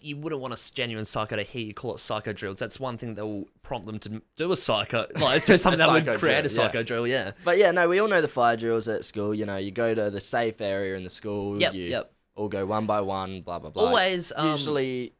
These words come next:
Speaker 2: it's, you
Speaker 1: yeah.
Speaker 2: do a few practice drills a year, and then you do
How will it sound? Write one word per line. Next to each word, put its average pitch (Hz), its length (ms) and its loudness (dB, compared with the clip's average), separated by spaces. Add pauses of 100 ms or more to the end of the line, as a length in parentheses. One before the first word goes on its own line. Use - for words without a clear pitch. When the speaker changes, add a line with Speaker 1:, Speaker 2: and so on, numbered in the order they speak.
Speaker 2:
it's, - 320 -14
you 113 80 -10
Speaker 1:
yeah. 98 60 -10
Speaker 2:
do 107 140 0
a 95 40 -6
few 101 220 -10
practice - 420 -12
drills 82 360 -10
a - 20 -14
year, 104 420 -4
and 98 160 -10
then 104 140 -6
you 104 80 -8
do 107 280 -4